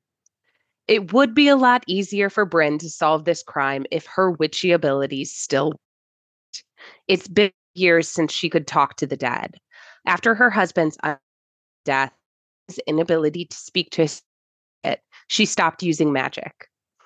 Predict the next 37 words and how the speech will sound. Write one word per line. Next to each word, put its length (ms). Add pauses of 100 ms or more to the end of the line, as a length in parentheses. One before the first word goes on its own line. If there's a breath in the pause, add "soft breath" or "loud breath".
(280 soft breath)
Now 260
she'll 200
have 180
to 100
investigate 680
the 140
old-fashioned 800
way 440 (220 loud breath)
and 140
hope 260
some 220
magic 360
from 200
her 200
aunts 320
can 160
help 360
catch 260
a 40
killer. 540 (760 loud breath)
This 180
book 220
feels 340
like 260
practical 560
magic 680
and 120
a 80
cozy 380
mystery 540
had 160
a 60
baby, 540
and 280
this 240
is 100
it. 420